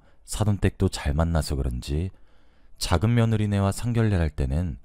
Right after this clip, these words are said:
하나부터 열까지 참 마음에 차진 않더군요. 그래도 티는 내지 않았습니다. 저희 작은 아들이 며느리를 너무 좋아하고 결혼하고 싶어 해서 말이죠.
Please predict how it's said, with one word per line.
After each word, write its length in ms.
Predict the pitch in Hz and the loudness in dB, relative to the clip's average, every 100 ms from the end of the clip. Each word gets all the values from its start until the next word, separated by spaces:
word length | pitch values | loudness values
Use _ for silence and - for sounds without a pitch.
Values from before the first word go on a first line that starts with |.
| - - _ | -20 -20 _
하나부터 560 | - 147 160 147 - 135 | -4 0 0 0 0 2
열까지 600 | 95 - 101 - 98 73 - - - - - | 2 2 0 0 0 -2 -6 -18 -20 -18 -6
참 320 | - - 71 | -4 -2 -2
마음에 320 | 65 73 110 | 0 0 0
차진 320 | - 127 - | -2 -2 0
않더군요. 640 | 85 62 90 62 60 82 - - - - - - - - - - - | 0 -2 -4 -4 -4 -6 -8 -18 -20 -20 -20 -20 -20 -20 -20 -6 0
그래도 300 | 127 123 120 | 2 2 -2
티는 320 | - 147 170 | -4 -2 0
내지 200 | 147 - | 0 2
않았습니다. 640 | 69 90 - 69 62 62 - - - - _ _ - - - - - | 0 0 -2 -6 -4 -6 -8 -16 -20 -20 _ _ -20 -20 -20 -20 -2
저희 240 | 87 90 | 2 2
작은 380 | - - 80 107 | 0 0 2 4
아들이 400 | 110 107 107 104 | 4 2 2 2
며느리를 560 | 73 76 92 95 98 | 0 2 0 2 2
너무 260 | 82 76 80 | 2 0 -2
좋아하고 760 | - 73 73 64 - 87 67 - - - | -2 0 2 0 0 0 0 -4 -18 -8
결혼하고 440 | - 87 139 139 127 | 0 4 4 2 0
싶어 240 | - 131 | -4 0
해서 220 | 104 - | 0 0
말이죠. 500 | 67 71 73 62 58 | -2 -2 -2 -4 -6